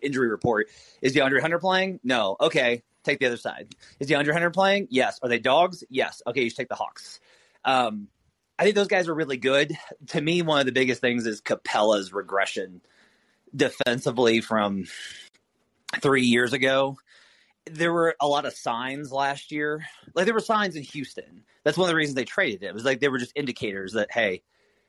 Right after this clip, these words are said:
uh, Capella's not the guy that he, he once was.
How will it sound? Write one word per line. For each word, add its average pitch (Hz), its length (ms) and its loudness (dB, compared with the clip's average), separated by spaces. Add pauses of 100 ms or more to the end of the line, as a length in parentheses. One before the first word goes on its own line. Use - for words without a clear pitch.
(220)
uh, 117 180 2
Capella's 151 500 0
not 127 220 -2
the 127 120 -6
guy 113 220 0
that 104 60 -6
he, 107 300 -12
he 120 140 -12
once 98 320 -6
was. - 420 -8